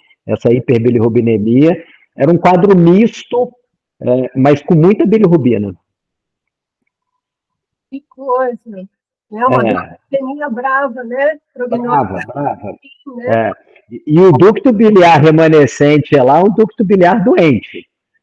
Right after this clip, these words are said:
Speaker 1: Não tinha lesão florida, segundo a descrição dela, nesse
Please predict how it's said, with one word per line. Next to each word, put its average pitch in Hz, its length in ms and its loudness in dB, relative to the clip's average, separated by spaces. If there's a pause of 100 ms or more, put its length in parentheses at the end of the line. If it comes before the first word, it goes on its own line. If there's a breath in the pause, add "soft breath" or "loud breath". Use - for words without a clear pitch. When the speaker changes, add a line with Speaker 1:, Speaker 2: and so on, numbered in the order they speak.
Speaker 1:
Não 160 220 4
tinha 180 340 2
lesão 147 400 4
florida, 143 680 2
segundo 139 400 0
a 135 40 4
descrição 127 600 -2
dela, 127 320 0
nesse 135 260 -2